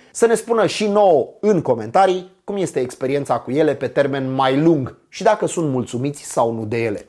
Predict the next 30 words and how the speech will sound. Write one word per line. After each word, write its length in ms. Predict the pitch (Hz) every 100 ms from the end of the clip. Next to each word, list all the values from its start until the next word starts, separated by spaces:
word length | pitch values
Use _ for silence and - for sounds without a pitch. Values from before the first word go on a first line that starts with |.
| _
Eu 440 | 139 196 247 247 - -
am 340 | 262 359 285
câțiva 380 | - 170 160 165
talibani 580 | 165 156 151 147 170 151
prin 260 | 127 135
birou 480 | 127 135 170 196 196
care 240 | - 165 170
le 120 | 175
adoră. 580 | 180 175 175 135 87 - _ _
Tudor 540 | - 285 170 156 202 -
are 340 | - 190 190 175
G 260 | 123 180
T 100 | 185
patru 340 | 147 139 127 127
Pro, 360 | 175 151 - -
iar 220 | 139 139
Bogdan 460 | 123 123 202 208 -
are 240 | 170 151
și 180 | 131 156
el 100 | 165
un 220 | 147 143 131
Watch 260 | 143 135 -
patru 300 | 202 190 -
Pro. 340 | 113 - 127 - - _
Dacă 380 | 113 147 147 170
îi 120 | 147
întreb 320 | 151 147 139
pe 220 | 127 - 127
ei, 600 | 127 175 233 226 - _ -
ah, 440 | 120 98 - -